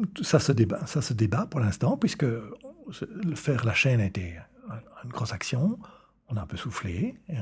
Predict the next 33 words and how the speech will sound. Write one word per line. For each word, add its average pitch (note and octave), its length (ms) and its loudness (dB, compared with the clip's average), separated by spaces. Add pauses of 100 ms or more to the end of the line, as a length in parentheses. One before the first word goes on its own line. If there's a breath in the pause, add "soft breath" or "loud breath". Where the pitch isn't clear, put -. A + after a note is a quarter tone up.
on F#2+ 60 -14
se - 60 -14
rassemble. G3+ 680 -2
Je A2 220 0
pense A#2 260 0
qu'on C3+ 300 -2
ne A#2+ 80 6
refera G#2 420 0
pas - 240 -4 (300 loud breath)
une A2+ 120 4
chaîne, A2 400 2
la G#2 140 2
même, G2 380 0
la A2+ 80 2
même F2+ 200 -2
chaîne, G#2 460 0
d'année G2+ 300 -2
en G2 100 0
année, F#2 420 -2
parce - 200 -6
que - 120 -10 (580 loud breath)
c'est, - 280 -14
c'est - 240 -10
inutile. A#2+ 640 2 (140)
C'était A2+ 340 -2
assez A2 260 0
clair. C#3 380 0
Je B2 80 -4
pense A#2+ 220 -2
que A2 100 -2
la G#2+ 260 -4
réussite G#2+ 440 -2 (500)
est G#2+ 320 -6